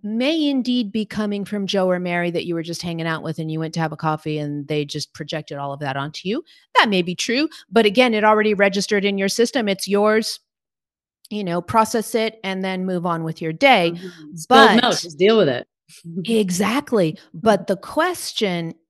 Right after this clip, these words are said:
Speaker 1: is this Joe or Mary's, or is this something inside of me that I do not wanna see, I don't want to sit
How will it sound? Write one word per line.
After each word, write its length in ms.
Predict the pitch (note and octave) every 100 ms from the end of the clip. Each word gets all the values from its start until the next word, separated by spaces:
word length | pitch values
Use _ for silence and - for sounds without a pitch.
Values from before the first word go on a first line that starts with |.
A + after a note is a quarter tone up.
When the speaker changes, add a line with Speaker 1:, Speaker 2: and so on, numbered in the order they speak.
| -
Speaker 1:
is 500 | G#3+ A#3+ B3+ F#3+ E3
this 440 | F3+ F3 E3 -
Joe 600 | _ - - E3+ D#3+ D3+
or 240 | D3+ D3 D3
Mary's, 960 | D3 D3+ C#3+ C#3+ C#3 C#3 C#3 C#3+ - _ _ _
or 280 | F3 E3 E3
is 280 | F3 E3+ C#3+
this 320 | E3 D#3+ - -
something 720 | - - G3 G3+ - D#3+ D#3
inside 580 | D3 C#3+ - D3+ D#3 D#3
of 140 | C#3+
me 180 | D3 C#3
that 140 | C3+
I 180 | C#3 C3
do 180 | B2+ C3
not 260 | C3 B2+ -
wanna 260 | C3+ B2
see, 880 | B2+ - - F3+ E3+ E3+ E3 E3 E3 -
I 160 | C#3+ B2+
don't 300 | B2+ B2+ B2+
want 240 | - B2+ _
to 120 | -
sit 400 | C3+ - - D3